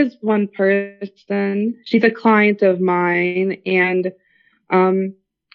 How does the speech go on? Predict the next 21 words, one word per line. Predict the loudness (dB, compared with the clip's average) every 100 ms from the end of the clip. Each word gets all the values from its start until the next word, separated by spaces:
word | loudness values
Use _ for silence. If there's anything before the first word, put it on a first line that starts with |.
| -2
basically, | 2 2 0 -2 2 4
we've | 2 2 2
just | 0
been | 2
going | 4 4 2 -2 _ -2
back | -2 0
and | -2 -4
f-, | -2
like, | 0 0 0
basically, | 0 0 -4 -2
she | 0
would | 0 0
seek | 0 0 2
me | 2 4 2 -2
originally | 0 2 2 2 0
for | 2 2
readings, | 6 6 4 -2 -4 -4
but | 0
then | 2 2
over | 4 2
time, | -2 0 2 4 2 0